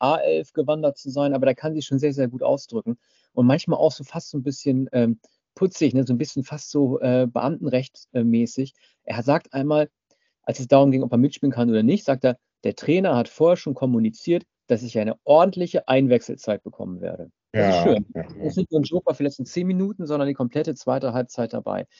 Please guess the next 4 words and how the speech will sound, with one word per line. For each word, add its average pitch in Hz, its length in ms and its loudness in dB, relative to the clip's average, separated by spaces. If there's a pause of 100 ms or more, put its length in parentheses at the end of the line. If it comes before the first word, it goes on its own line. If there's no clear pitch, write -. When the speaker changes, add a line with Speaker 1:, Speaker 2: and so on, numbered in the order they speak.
(180)
Speaker 1:
Aber 143 200 4
insgesamt, 170 680 -2 (520)
ähm, 143 640 4 (960)
was, 208 200 0